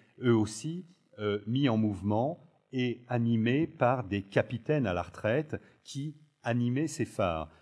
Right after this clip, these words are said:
Et c'est précisément le moment, ceux que peint Hopper, c'est le moment où ces phares, euh, sont mécanisés, où un à un,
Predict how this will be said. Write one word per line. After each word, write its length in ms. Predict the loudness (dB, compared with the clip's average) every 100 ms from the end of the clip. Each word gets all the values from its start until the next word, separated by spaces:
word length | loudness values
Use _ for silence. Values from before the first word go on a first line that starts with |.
| -8
Et 80 | -6
c'est 160 | -2
précisément 560 | 0 0 0 0 2 2
le 100 | 4
moment, 380 | 4 4 2 0
ceux 240 | -2 -4
que 120 | -4
peint 340 | -6 -4 -4 -6 -12
Hopper, 500 | -12 -10 -6 -4 -6 -10 _ _ _
c'est 120 | -8
le 80 | -4
moment 400 | -2 -2 -4 -4
où 120 | -6 -6
ces 180 | -4
phares, 500 | -6 -2 -2 -2 -2 -6
euh, 60 |
sont 200 | -8 0
mécanisés, 680 | 2 4 4 4 4 0 -2 -8 _ _
où 320 | 0 2 2 2
un 180 | 4 6
à 360 | 6 6 4
un, 120 | 2